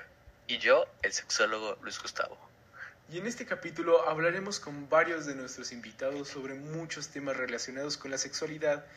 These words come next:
Speaker 2: en el hombre y en la mujer.
Speaker 1: Así es, Mario. Además, podemos aclarar bastantes dudas que muchos jóvenes se generan a la hora de pasar a la pubertad.
Speaker 2: En el episodio de hoy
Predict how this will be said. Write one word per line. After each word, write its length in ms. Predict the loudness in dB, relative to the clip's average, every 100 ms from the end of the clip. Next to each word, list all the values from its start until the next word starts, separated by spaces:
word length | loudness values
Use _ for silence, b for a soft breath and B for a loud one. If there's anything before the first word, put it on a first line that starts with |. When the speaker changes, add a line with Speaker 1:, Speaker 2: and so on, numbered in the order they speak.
| B -8
Speaker 2:
en 140 | -4
el 160 | 0 2
hombre 360 | 0 -4 -8 -6
y 100 | -4
en 60 |
la 80 | -4
mujer. 340 | -8 -10 -10 -12 -18 _ -18 B B B B
Speaker 1:
Así 420 | 4 4 0 2 2
es, 220 | 2 0
Mario. 240 | 0 -2 -6 -20 0
Además, 600 | 0 2 4 4 4 2
podemos 400 | 6 6 4 -6
aclarar 360 | 4 6 6
bastantes 420 | 2 -10 -14 -12
dudas 380 | -8 -4 -4 -4
que 100 | -6
muchos 300 | -6 -4 -2
jóvenes 400 | 2 2 2 -2
se 100 | -6
generan 500 | -4 4 6 6 4 2
a 80 |
la 160 | 6 6
hora 220 | 6 2
de 100 | 0
pasar 280 | -4 -2 -2
a 40 |
la 100 | -4
pubertad. 520 | -6 -8 -8 -4 -4 -4 _ _ _ _ _ -20 -14
Speaker 2:
En 140 | -8 -4
el 100 | -4
episodio 480 | -4 -6 -4 -6
de 140 | -2 0
hoy 260 | -2 -4